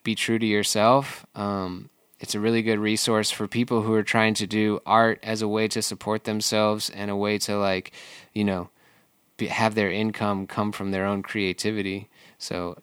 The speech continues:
to me, like, I really value the opinions of most of my fans and followers and stuff. So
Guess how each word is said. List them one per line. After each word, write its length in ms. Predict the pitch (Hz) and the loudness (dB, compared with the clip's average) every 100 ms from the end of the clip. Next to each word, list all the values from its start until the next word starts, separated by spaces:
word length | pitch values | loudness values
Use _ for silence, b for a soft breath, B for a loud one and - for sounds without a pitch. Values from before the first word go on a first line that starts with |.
| - | -8
to 100 | 104 | 0
me, 320 | 120 147 151 | 6 6 6
like, 280 | 120 107 - | 2 0 0
I 100 | 107 | 0
really 340 | 107 113 110 | 4 4 4
value 580 | 101 107 113 113 110 107 | 4 6 6 6 4 2
the 160 | 110 104 | 2 0
opinions 800 | - 123 123 120 120 120 - - - | 2 2 6 6 4 2 -2 -4 2
of 380 | 107 104 98 | 4 4 2
most 380 | 90 107 117 - | 0 4 4 4
of 60 | 107 | 0
my 320 | 104 101 101 | 0 0 -2
fans 520 | - 98 98 101 95 | -2 0 0 0 -2
and 120 | 95 - | -4 -2
followers 540 | 92 98 98 98 - | 2 2 2 0 -4
and 100 | 98 | -8
stuff. 300 | - 117 98 | -4 -2 -2
So 300 | - 95 95 | -2 -2 -2